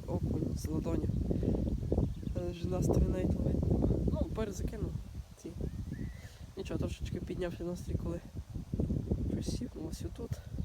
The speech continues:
І спінінга два перекинув. А й все, підсачка розклав собі. Зараз перекушу. Напевно, піду знову на поплавка ловити. Ну,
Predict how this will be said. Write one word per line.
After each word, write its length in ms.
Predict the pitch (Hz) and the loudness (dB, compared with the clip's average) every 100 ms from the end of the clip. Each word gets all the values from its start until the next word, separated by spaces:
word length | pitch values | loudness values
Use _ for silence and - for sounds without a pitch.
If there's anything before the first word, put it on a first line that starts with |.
| - - - - - - - - - - | -4 -6 -6 -8 -2 0 0 -2 -6 -4
І 180 | 233 | -4
спінінга 480 | - - - - 208 | -6 -4 -2 0 -2
два 280 | 208 - 202 | -2 0 0
перекинув. 600 | - 196 190 208 202 190 - - - - - - - - - - - - - - - | -2 -6 0 2 2 0 -2 -4 -4 -8 -10 -10 -10 -10 -12 -10 -10 -2 2 4 6
А 80 | - | 6
й 40 | |
все, 460 | - - - - - - - | 6 6 4 4 2 2 0
підсачка 480 | - - 262 254 - | -2 -2 -4 -4 -4
розклав 400 | 214 - - 214 | -6 -8 -12 -14
собі. 280 | - 185 - - - - - - - - - - | -14 2 2 4 4 2 -2 -6 -2 0 2 2
Зараз 220 | - - 190 | 2 2 0
перекушу. 560 | 180 185 233 226 - - - - - - - - | -2 -2 -6 -6 -6 -6 -4 -4 6 10 12 10
Напевно, 340 | 185 185 185 180 | 6 0 -4 -4
піду 280 | 175 175 170 | -4 -4 -4
знову 180 | 165 | -4
на 100 | 160 | -4
поплавка 460 | 165 160 170 165 170 | -6 -10 -10 -10 -6
ловити. 400 | 170 175 175 - - - - - - - - - | -4 -4 -6 -10 -6 -4 -2 -4 -6 -6 -6 -4
Ну, 120 | - | -6